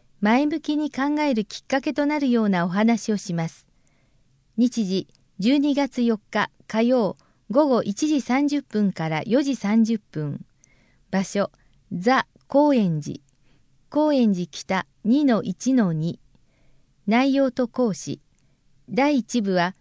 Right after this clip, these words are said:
一人の老後も怖くない、上手な生き方、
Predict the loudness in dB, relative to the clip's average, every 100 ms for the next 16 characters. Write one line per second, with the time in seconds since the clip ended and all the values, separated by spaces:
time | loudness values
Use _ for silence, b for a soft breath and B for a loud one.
0 | _ _ _ _ -10 0 2 4 2 2
1 | 0 0 2 2 2 0 -4 0 2 2
2 | -2 -6 -2 -4 -6 _ _ _ -6 2
3 | 2 2 0 0 -2 -6 -14 -6 -4 -2
4 | -2